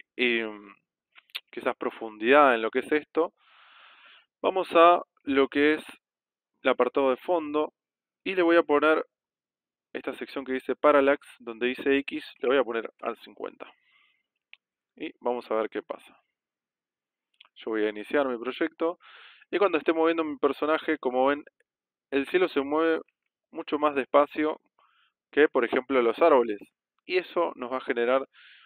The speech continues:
un poco más de profundidad en lo que es nuestro juego. Se dan cuenta que se mueve un poco más lento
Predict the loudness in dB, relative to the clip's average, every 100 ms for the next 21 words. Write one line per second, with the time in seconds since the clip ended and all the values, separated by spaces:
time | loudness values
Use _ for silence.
0 | _ -12 -4 -2 0 0 0 0 -2 -4
1 | -14 -2 4 4 4 -2 -10 -8 -8 -8
2 | -10 -12 -10 0 2 2 -2 _ _ -6
3 | -6 -4 -2 -2 -2 -6 -6 -8 -8 -8
4 | -12 -8 -8 -6 -8 -6 -6